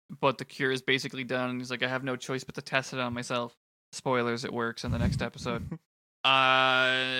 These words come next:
Speaker 1: and yeah, so a lot of, a lot of Iso and E are, like, out of time, and, uh, that includes Hyogoro, who's like, "Please kill me. I'm begging you to kill me."
Speaker 2: You have to before I go and kill all of you guys.
Speaker 1: Yeah,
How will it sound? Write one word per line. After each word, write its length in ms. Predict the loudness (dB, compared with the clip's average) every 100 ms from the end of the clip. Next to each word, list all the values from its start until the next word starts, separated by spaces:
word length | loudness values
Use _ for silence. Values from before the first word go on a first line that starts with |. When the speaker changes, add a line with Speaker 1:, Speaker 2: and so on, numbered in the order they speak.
| 0 0
Speaker 1:
and 160 | 2
yeah, 120 | 4
so 140 | 4 2
a 40 |
lot 260 | 4 6 6
of, 80 | 6
a 60 |
lot 260 | 6 6 6
of 80 | 4
Iso 400 | 2 0 -2 -4
and 80 |
E 80 | -4
are, 140 | -4 -4
like, 260 | -6 -8 -2
out 160 | 2 2
of 140 | -2
time, 400 | -8 -6 -4 -6
and, 240 | -8 -8
uh, 180 | -6 -6 -4
that 100 | -4
includes 400 | -4 2 2 4
Hyogoro, 680 | 4 4 4 4 4 0 -8 _ _ _
who's 160 | -16 -12
like, 280 | -10 -10 -14 _ _ _ _
"Please 260 | -4 -4 2
kill 220 | 4 2
me. 160 | 0 -12 _ _ -2
I'm 180 | 0 4
begging 380 | 6 6 4
you 140 | 0 -4
to 80 | -8
kill 240 | -14 -16
me." 200 | -16 -12
Speaker 2:
You 80 | -10
have 340 | 4 4 4 0
to 140 | -8
before 400 | -8 -6 -2 0
I 40 | -2
go 280 | 0 4 4
and 100 | 4
kill 220 | 4 6
all 260 | 6 6
of 100 | 4
you 180 | 2 -2
guys. 480 | 0 0 -2 -4 -6
Speaker 1:
Yeah, 240 | -4 -2